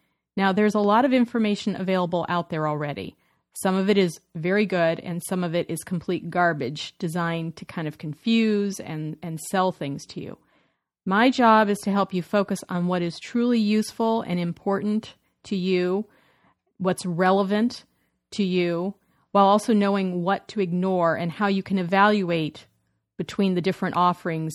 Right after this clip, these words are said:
that are available to you. The second aspect to mastering your finances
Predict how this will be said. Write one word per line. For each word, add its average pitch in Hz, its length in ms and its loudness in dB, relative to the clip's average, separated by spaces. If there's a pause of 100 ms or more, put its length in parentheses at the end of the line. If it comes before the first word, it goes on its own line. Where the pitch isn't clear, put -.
(100)
that 165 240 -2
are 156 160 0
available 156 500 -2
to - 180 -12
you. 131 260 -8 (800)
The 208 80 2
second 311 580 2
aspect 185 680 -2
to 185 100 -6
mastering 175 580 -4
your 170 140 -4
finances 170 640 -4